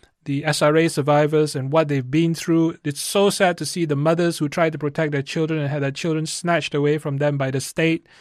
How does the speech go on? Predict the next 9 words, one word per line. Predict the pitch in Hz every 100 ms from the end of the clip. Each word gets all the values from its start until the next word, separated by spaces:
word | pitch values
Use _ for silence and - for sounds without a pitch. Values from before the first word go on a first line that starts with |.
| - - _
This | 190
is | 190
state-sanctioned | - - 202 196 - _ - - 180 180 - 180 175 175
kidnapping. | - 226 170 139 - 110 110 - -
This | - 170
is | 156
state-sanctioned | - 196 185 - - 165 165 - 160
child | - 202 196
abuse. | 127 123 107 -